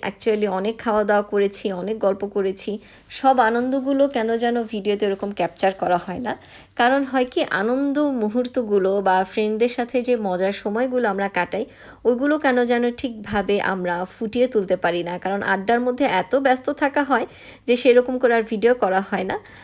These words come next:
তা আমি আমার জন্য কফি নিয়ে নিয়েছি আর সবাই নিয়েছে হচ্ছে রং চা। এরপর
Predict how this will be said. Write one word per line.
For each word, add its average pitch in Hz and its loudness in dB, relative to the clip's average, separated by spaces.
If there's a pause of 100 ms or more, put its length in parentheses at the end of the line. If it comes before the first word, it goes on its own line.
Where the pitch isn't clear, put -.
(140)
তা 269 4
আমি 247 2
আমার 208 4
জন্য 202 -2
কফি 196 2
নিয়ে 247 2
নিয়েছি 233 0
আর 180 0
সবাই 202 2
নিয়েছে 208 -2
হচ্ছে 190 -2
রং 180 -2
চা। - -2 (520)
এরপর 285 2